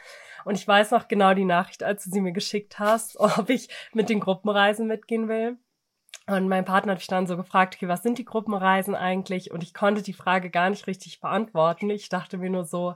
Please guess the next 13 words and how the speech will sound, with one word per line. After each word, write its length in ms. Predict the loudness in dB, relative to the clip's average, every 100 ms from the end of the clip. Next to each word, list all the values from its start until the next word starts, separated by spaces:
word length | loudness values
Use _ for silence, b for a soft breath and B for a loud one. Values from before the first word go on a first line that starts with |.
| b b b b b -4
ähm, 280 | 0 2 4
„Wenn 140 | 4
Michi 260 | 4 4 4
das 200 | 4 6
macht, 380 | 4 4 2 2
wird's 200 | 4 8
auf 200 | 6 8
jeden 160 | 4 6
Fall 220 | 6 6
gut 280 | 0 -4 -4
sein.“ 360 | 4 6 4 2 -14 B B B B B B
Und, 440 | 4 4 4 0 0
ähm, 480 | 2 2 -2 -6